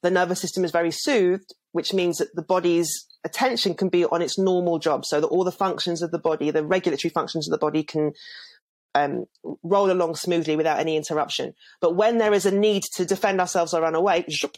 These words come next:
everything focuses on that, and all the blood runs to the arms and the legs, and it, you know, our senses are heightened. And so if we try and birth in that setting,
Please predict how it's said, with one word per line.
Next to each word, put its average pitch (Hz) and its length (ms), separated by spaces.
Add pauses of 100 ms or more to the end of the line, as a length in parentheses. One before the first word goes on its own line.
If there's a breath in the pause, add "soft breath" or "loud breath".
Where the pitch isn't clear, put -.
everything 196 440
focuses 180 600
on 165 180
that, 151 240
and 165 100
all 180 140
the 175 80
blood 175 380
runs 175 220
to 165 100
the 175 100
arms 165 260
and 160 100
the 165 40
legs, 160 500
and 151 220 (100)
it, 151 120 (300)
you 180 60
know, 160 140 (160)
our 160 140
senses 180 420
are 160 60
heightened. 160 680
And 151 140 (680 loud breath)
so - 80
if 202 60
we 294 80
try 294 200
and 247 120
birth 247 280
in 214 140
that 226 200
setting, 151 640